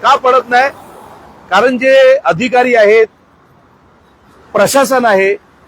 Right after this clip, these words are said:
सगळ्यांची मिलीभगत. आज मी तुम्हाला दाखवतोय, तुम्ही माझ्यासोबत चला.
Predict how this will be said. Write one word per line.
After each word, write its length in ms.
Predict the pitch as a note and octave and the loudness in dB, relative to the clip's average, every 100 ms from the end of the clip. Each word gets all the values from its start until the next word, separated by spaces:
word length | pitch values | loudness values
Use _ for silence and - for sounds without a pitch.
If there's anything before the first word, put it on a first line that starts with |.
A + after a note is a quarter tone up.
| _ _ _ _ - | _ _ _ _ -8
सगळ्यांची 420 | G#3 A#3+ C4+ C4+ | -2 0 0 -2
मिलीभगत. 500 | A#3+ B3+ A#3+ A3+ G3 | -2 0 2 2 2
आज 200 | G3+ A3+ | 0 0
मी 80 | B3+ | -6
तुम्हाला 300 | - B3 B3+ | -4 -2 0
दाखवतोय, 520 | G3 G3 C4 A3 G#3+ C4+ - - - - - - - - - - - - | -2 -2 -2 -2 -4 -8 -18 -20 -20 -20 -20 -20 -20 -20 -20 -20 -20 -10
तुम्ही 160 | G#3+ B3 | -4 0
माझ्यासोबत 640 | A3 A3 B3+ A3 G#3+ - | 2 2 0 0 -2 -2
चला. 260 | A3 F#3 | 0 0